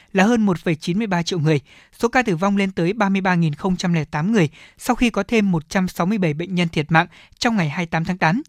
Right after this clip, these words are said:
Thứ trưởng Bộ Y tế Philippines Maria Rosario Vesigre dự báo số ca mắc có thể tiếp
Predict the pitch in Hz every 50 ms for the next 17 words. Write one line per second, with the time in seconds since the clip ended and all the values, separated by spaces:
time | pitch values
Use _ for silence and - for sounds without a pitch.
0 | _ - - - - - _ - - 226 240 - 269 214 170 170 180 208 196 -
1 | 190 180 185 - 208 208 226 233 202 208 196 185 180 202 196 196 202 190 190 185
2 | 180 160 - _ _ _ _ _ - 196 202 196 - - - 196 180 180 180 180
3 | 185 180 165 156 - _ _ _ _ - 196 202 190 - - 202 180 180 180 180
4 | 165 147 - _ _ _ _ - 202 - 196 156 151 165 226 - - - _ _
5 | - - - 226 - 240 214 220 262 - - 208 - 202 151 - _ - 311